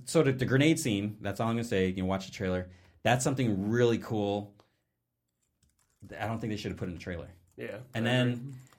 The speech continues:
Speaker 1: there is a cosmic cube that you see for a couple seconds. You know, we know that it was in the, um, San Diego footage.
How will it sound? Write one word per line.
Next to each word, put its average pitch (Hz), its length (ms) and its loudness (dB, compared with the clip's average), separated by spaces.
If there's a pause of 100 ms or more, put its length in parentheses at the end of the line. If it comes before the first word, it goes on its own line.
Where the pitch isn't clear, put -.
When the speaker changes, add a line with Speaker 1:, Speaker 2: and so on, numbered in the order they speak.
(160)
Speaker 1:
there 113 280 4
is 113 120 2
a 110 160 4
cosmic 98 400 -2
cube 101 480 0
that 90 180 -6
you 95 140 -2
see 95 220 -6
for 90 120 -8
a 82 40 -10
couple 92 260 -10
seconds. 90 400 -8
You 92 80 -4
know, 90 100 -2
we 98 220 -2
know 107 200 0
that 110 240 0
it 107 120 -4
was 101 240 -4
in 110 200 -4
the, 98 340 -2 (560)
um, 87 300 -8
San 107 200 -6
Diego 98 280 -2
footage. 95 500 -4